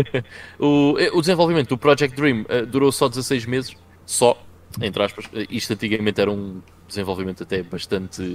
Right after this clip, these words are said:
eh, grande para um videojogo. Eh, e depois foi reciclado, eh, e esse projeto acabou por se tornar, eh, um dos melhores three D platformers de sempre,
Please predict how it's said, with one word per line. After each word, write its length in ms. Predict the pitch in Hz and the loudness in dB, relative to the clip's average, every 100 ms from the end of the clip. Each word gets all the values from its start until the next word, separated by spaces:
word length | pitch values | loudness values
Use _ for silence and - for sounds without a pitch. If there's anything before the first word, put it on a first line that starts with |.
| 90 - | -8 -10
eh, 340 | - 95 90 98 | -10 -10 -10 -10
grande 360 | 98 98 92 | -2 -2 -2
para 380 | - 95 92 90 | -2 -4 -4 -8
um 160 | 95 92 | -10 -10
videojogo. 440 | 90 95 98 101 - - - - | -4 -4 -2 -4 -8 -20 -14 -2
Eh, 200 | 107 110 | 0 2
e 100 | - | -2
depois 260 | 131 143 | 0 2
foi 140 | - 131 | 2 0
reciclado, 560 | - 135 - 107 104 - - - | 0 -2 4 4 2 -2 -18 -4
eh, 300 | 95 95 98 | 0 0 0
e 420 | 101 95 92 - | -2 -4 -6 -6
esse 180 | 98 - | -8 -8
projeto 400 | - 95 98 - | -8 -2 -2 -2
acabou 260 | 101 104 98 | -4 -2 -2
por 140 | 104 | -6
se 100 | - | -6
tornar, 340 | 104 95 92 90 - | -6 -4 -4 -6 -10
eh, 180 | 80 82 90 | -10 -8 -8
um 80 | 92 | -8
dos 220 | 87 90 | -8 -10
melhores 300 | 95 90 85 - - - | -6 -4 -4 -6 -16 -18
three 180 | - 104 | -2 0
D 100 | 95 | 0
platformers 580 | - 92 - 95 87 85 | 0 0 0 -2 -2 -6
de 60 | - | -8
sempre, 320 | - 90 | -6 -6